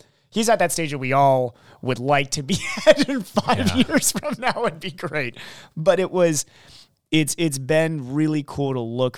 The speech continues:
Speaker 1: back and see that, like, yeah, there's been a lot of growth from everybody over this time. And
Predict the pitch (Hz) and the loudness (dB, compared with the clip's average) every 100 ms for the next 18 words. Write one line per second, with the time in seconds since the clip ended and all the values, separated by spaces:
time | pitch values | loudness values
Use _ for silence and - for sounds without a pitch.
0 | 120 117 117 117 113 110 - 127 120 113 | -4 -2 -2 -4 -8 -4 -2 -2 -4 -6
1 | 120 107 - 170 135 123 127 113 117 131 | -6 -10 -2 -2 -2 -4 -4 -4 0 2
2 | 131 117 113 117 127 127 - 120 107 110 | 2 -2 -6 -2 -2 -2 -4 -2 0 0
3 | 107 107 110 110 113 110 - 117 110 110 | 0 -2 -6 -8 -8 -6 -6 -4 -8 -10
4 | 107 147 147 143 | -8 -4 -2 -2